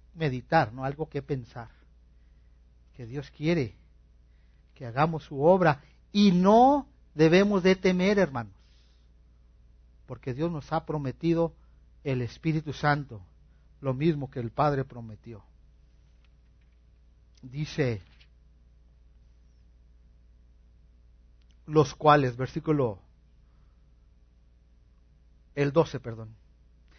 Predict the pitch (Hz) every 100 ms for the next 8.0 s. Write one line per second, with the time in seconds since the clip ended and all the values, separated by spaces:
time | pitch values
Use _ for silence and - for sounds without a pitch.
0 | - - 180 185 294 339 254 220 185 202
1 | 214 156 160 143 - 139 156 202 160 143
2 | 143 147 190 196 160 131 - - - 180
3 | - 156 143 139 165 180 135 123 123 151
4 | 143 139 139 127 139 220 247 - - -
5 | - - 170 - 147 143 139 202 220 -
6 | 220 202 175 143 135 131 120 127 190 214
7 | 147 160 190 160 160 151 156 151 123